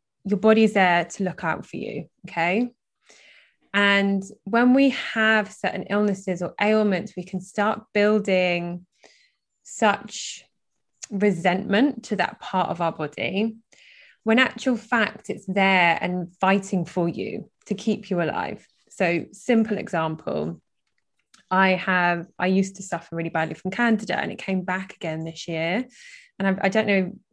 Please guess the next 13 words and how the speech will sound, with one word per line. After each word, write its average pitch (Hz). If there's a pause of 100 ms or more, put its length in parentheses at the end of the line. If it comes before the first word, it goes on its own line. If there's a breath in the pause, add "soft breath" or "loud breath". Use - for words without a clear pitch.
(120)
if, -
um, 180
any 190
of 175
you've 170
tried 233
this, 185
but 180 (400 loud breath)
I 185
found 214
out 190
about 160
it 160